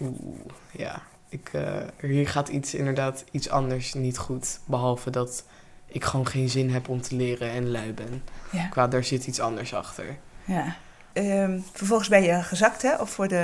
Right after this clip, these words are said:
Speaker 1: Ja.
Speaker 2: V W O.
Speaker 1: Maar ik moet daar wel bij zeggen, vorig jaar was het natuurlijk al die examenregelingen.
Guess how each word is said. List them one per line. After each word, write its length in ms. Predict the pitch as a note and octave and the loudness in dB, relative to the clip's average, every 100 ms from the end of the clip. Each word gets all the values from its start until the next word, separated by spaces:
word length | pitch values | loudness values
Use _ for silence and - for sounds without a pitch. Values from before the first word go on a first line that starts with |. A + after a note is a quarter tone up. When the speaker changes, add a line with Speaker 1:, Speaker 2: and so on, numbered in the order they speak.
| E3 | 2
Speaker 1:
Ja. 340 | E3 D#3+ D#3+ E3+ | 0 0 0 -2
Speaker 2:
V 80 | F3 E3+ F3 | 0 4 6
W 40 | |
O. 180 | A3+ E4 - - - - | 6 4 -6 -20 -12 2
Speaker 1:
Maar 640 | C#3 C3+ C#3 C#3+ D3 - | 6 8 8 8 6 4
ik 140 | - C#3 | -2 0
moet 160 | C3+ | 0
daar 120 | C3+ | 0
wel 140 | B2+ B2+ | 0 -2
bij 240 | C#3+ C3 | -2 -2
zeggen, 440 | B2+ B2+ - C3 - - | -2 -4 -4 -6 -6 -12
vorig 340 | - - B2+ D3 | -8 -4 -2 -2
jaar 100 | C#3+ | -6
was 60 | C3 B2+ | -6 -6
het 100 | C3 | -4
natuurlijk 300 | B2+ B2+ - | -6 -6 -8
al 120 | C3+ | -4
die 120 | B2 B2 | -2 -2
examenregelingen. 1000 | - B2+ C3 C3 B2+ - B2 B2 B2+ | -2 -2 -2 -2 -4 -4 -2 -2 -4